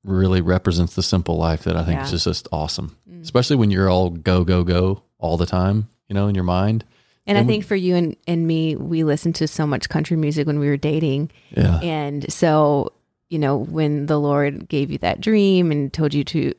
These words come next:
Speaker 2: you know, showed you through Revelations,
Speaker 1: Yeah.
Speaker 2: um, the three R's.
Speaker 1: Yeah. Remember, repent, redo.
Speaker 2: Mm, remember was such a big part of the
Speaker 1: Yeah.
Speaker 2: Lord bringing our relationship,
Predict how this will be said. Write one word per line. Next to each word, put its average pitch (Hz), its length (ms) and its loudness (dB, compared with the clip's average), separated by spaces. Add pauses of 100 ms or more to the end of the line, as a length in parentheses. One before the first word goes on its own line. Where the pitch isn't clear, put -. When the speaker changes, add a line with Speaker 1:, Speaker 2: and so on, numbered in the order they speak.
Speaker 2:
you 156 160 0
know, - 180 -2
showed 151 320 2
you 151 260 2
through 143 220 -4
Revelations, 160 960 0
Speaker 1:
Yeah. 95 280 2 (300)
Speaker 2:
um, 147 300 -2
the 156 120 0
three 170 280 2
R's. 151 400 -2 (680)
Speaker 1:
Yeah. 104 240 2
Remember, 104 480 4
repent, 104 420 2
redo. 117 440 4
Speaker 2:
Mm, 180 280 -14
remember 165 760 0
was 160 160 -4
such - 200 -6
a 160 40 -2
big 160 340 -4
part 156 540 -2
of 156 340 -2
the 160 100 0
Speaker 1:
Yeah. 175 120 4
Speaker 2:
Lord 151 220 -2
bringing 151 460 -6 (420)
our 165 180 4
relationship, 156 1000 -2